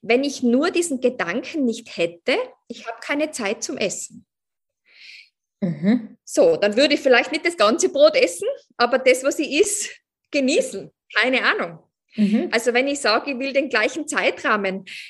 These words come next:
Speaker 1: nehmen, oder vielleicht würde ich einfach einmal durchatmen und mal überlegen, vielleicht setze ich mich doch hin. Vielleicht dauert's gar nicht länger, nur weil ich jetzt sit-, stehe oder
Speaker 2: Mhm.
Speaker 1: sitze.
Speaker 2: Sitze.
Speaker 1: Also,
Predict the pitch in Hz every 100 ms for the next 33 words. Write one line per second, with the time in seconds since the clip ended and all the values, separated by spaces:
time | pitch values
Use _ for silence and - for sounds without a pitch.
0 | - 196 185 175 170 175 233 240 226 190
1 | 226 - 254 254 - 240 269 262 254 254
2 | 277 - - 190 196 - 208 208 208 214
3 | 208 208 190 208 247 254 - - - -
4 | 220 208 214 - 220 - 311 277 277 277
5 | - 170 139 165 _ _ _ _ _ -
6 | 240 240 226 226 196 240 247 214 202 190
7 | - 175 185 165 165 - - 214 208 202
8 | 185 185 196 180 175 - - - _ _
9 | - - - 202 - - 180 180 180 180
10 | 190 190 190 - - 208 214 180 190 165